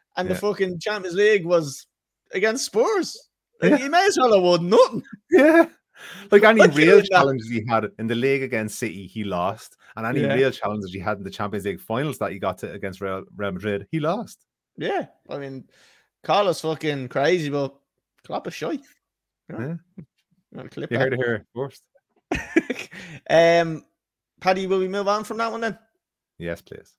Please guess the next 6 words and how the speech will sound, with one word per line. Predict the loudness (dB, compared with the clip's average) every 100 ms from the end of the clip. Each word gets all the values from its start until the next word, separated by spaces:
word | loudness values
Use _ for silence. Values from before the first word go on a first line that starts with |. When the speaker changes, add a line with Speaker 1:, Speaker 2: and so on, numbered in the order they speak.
| _ _ _ _ _ _ -4
Speaker 1:
On | -2 -2
to | -4
something | -2 -4 0
that | 4 4 4 -2 -16 _ _ _ _ _ _ _ _ _ _ -20
<sighs> | -20 -20 _ _ _ _ _ _ _ _ _
every | -2 -2 -2 -6